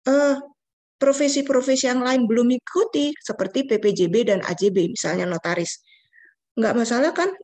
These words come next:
ini virtual juga bisa, sudah mulai workshop online, kelas, dan semua memang harus berpindah. Termasuk memang harus disiasati, eh,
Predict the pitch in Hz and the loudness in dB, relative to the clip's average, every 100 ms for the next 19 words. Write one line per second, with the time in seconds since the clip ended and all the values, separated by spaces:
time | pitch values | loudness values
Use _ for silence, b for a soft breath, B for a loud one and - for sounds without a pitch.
0 | - 254 349 - 277 240 311 269 208 180 | 0 2 2 0 0 0 2 2 0 0
1 | 185 214 226 - - 208 190 190 175 156 | -2 -4 -6 -8 -6 -2 -2 0 0 0
2 | 175 180 - _ _ _ - - 180 180 | 0 0 -4 _ _ _ -10 -2 -2 -2
3 | - 208 208 - 190 180 202 226 240 247 | -4 -4 -4 -2 -2 0 0 0 -2 -4
4 | 233 _ _ _ _ - 190 190 226 254 | -10 _ _ _ _ -2 0 2 0 -2
5 | - 196 214 214 214 254 381 349 262 226 | -4 -2 0 0 0 0 0 -2 0 0
6 | 208 202 240 - 208 - 214 214 190 - | -2 -2 -4 -4 -6 -4 -2 -2 -2 -8
7 | _ _ _ _ _ _ - 202 208 202 | _ _ _ _ _ _ -6 -4 -2 -2
8 | 196 - 277 226 190 190 247 240 175 185 | -2 -2 -2 -2 -2 -2 -2 -2 -2 -2
9 | 220 208 180 196 185 - 196 175 - 165 | -4 -4 -4 -4 -4 -4 -4 -4 -6 -10
10 | - - 196 240 247 254 B B B B | -10 -6 -4 -2 -4 -8 B B B B
11 | B _ 202 214 220 220 220 | B _ -4 -2 0 -2 -2